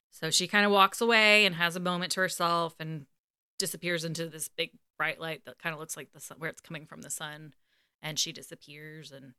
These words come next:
I think Sam, or Dean asks Sam if he really thinks she's, you know, going somewhere else. And Sam says he hopes so, 'cause that's, hope is all there really is.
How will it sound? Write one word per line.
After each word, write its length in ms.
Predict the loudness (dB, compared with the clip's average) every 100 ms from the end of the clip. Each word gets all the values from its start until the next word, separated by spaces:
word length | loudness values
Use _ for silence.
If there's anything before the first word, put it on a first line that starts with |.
| _ _ _ _ _ -8
I 60 |
think 220 | -4 -4
Sam, 600 | 0 2 4 4 2 -4 -12 _ _ _ _ _ _ _ _
or 100 | -2
Dean 340 | 2 4 4 4 6
asks 380 | 6 6 -2
Sam 280 | -4 -2 -2
if 100 | -4
he 100 | -6
really 220 | -6 -6 -6
thinks 260 | -6 -6
she's, 400 | -8 -8 -10 -12 _
you 100 | -14
know, 140 | -14 -12
going 280 | -10 -10
somewhere 280 | -10 -10 -8
else. 400 | -8 -8 -10 -14
And 220 | -14 -18 -20 _ _ _ _ _
Sam 300 | -10 -8 -8
says 200 | -8 -10
he 100 | -8
hopes 260 | -6 -6 -8
so, 360 | -10 -8 -10 -12 _ _ _ _ _
'cause 180 | -20 -20 _ _ -20
that's, 220 | -20 _ _ -10
hope 200 | -10 -10
is 120 | -12
all 160 | -12
there 120 | -10 -12
really 240 | -10 -8
is. 380 | -8 -10 -16